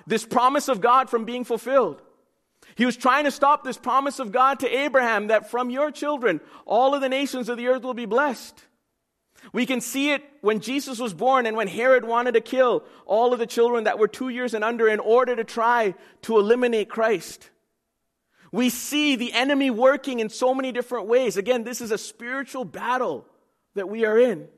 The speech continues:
We see it when Haman's wrath is expressed in order to try to destroy all the Jewish people and just commit genocide and just stop the whole Jewish nation so that way none of the promises of God towards Abraham would be fulfilled. Can you see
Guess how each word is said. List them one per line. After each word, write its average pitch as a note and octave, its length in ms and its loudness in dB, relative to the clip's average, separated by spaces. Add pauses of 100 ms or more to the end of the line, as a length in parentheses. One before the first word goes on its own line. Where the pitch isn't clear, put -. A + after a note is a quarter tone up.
(1000)
We G#3+ 140 0
see C4+ 260 -2
it C#4 100 0
when A#3+ 140 2
Haman's A#3 640 0 (420)
wrath A#3+ 560 -2
is A#3+ 120 -6
expressed B3 540 -4
in A3+ 100 -4
order A3+ 180 0
to G#3+ 100 -2
try A#3 360 -4
to A#3 100 -8
destroy A3 380 0
all C4 360 2
the A#3+ 120 -2
Jewish B3+ 360 -8
people G3+ 480 -4 (240)
and F3+ 140 -2
just A#3+ 160 -4
commit B3 300 -2
genocide A#3 440 0
and G#3 120 -2
just G#3 180 -8
stop C#4 460 0
the A#3+ 80 0
whole B3+ 240 -4
Jewish B3+ 260 -8
nation A#3 380 -6
so G#3+ 100 -2
that A3+ 220 0
way G#3+ 140 6 (200)
none G#3+ 300 0
of A#3 80 0
the A3+ 60 2
promises G#3+ 500 -4
of F#3 100 -2
God G3 260 -2
towards G3 320 -2
Abraham F#3+ 420 -4
would F3 120 -2
be F3+ 100 -8
fulfilled. F3+ 540 -8 (1500)
Can A#3 140 0
you B3+ 100 0
see C4+ 600 -2